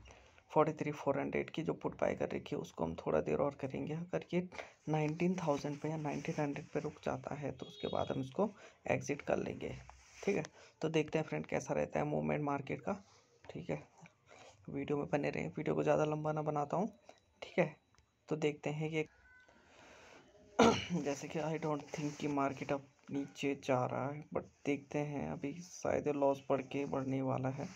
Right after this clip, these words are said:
ठीक है, टू थाउजेंड के loss पे हम इसको book कर देंगे, but मैं सोच रहा है कि अगर उन्नीस सौ या अठारह सौ पे पहुंच जाए तो हम इसको book कर लेंगे। ठीक है, जिससे loss का थोड़ा सा तो amount होगा वो decrease होगा।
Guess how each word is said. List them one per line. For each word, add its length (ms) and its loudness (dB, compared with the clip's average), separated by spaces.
ठीक 140 -6
है, 60 0
टू 160 -6
थाउजेंड 320 0
के 120 0
loss 300 2
पे 60 0
हम 120 -2
इसको 200 -2
book 240 -4
कर 120 -2
देंगे, 320 -6
but 180 -2
मैं 100 0
सोच 300 -2
रहा 120 2
है 60 0
कि 220 -6
अगर 240 2
उन्नीस 400 0
सौ 260 -2
या 160 0
अठारह 300 -2
सौ 160 -4
पे 120 -6
पहुंच 320 -4
जाए 100 -2
तो 180 -6
हम 80 -4
इसको 200 -6
book 260 -2
कर 100 2
लेंगे। 380 -4
ठीक 220 -4
है, 80 -2
जिससे 260 0
loss 240 2
का 120 -4
थोड़ा 320 4
सा 180 -2
तो 220 -2
amount 340 0
होगा 200 0
वो 100 6
decrease 500 -4
होगा। 220 -2